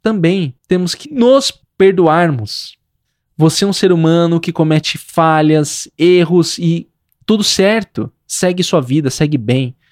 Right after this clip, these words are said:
segue em paz. Não se deixe abater por isso.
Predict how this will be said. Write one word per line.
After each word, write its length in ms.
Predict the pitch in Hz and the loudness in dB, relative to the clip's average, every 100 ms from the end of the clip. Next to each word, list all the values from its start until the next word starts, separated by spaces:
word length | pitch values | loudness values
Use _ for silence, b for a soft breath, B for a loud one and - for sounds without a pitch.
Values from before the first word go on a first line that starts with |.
| _ | _
segue 300 | - 135 120 | -6 -4 -2
em 80 | 120 | -4
paz. 540 | - 107 107 - - - _ | -4 -4 -2 -6 -12 -20 _
Não 80 | 143 | -2
se 140 | 143 147 | 0 2
deixe 260 | 165 170 | 2 0
abater 280 | 127 123 120 | -2 -2 -4
por 180 | 113 110 | -4 -6
isso. 340 | 98 - - | -8 -12 -20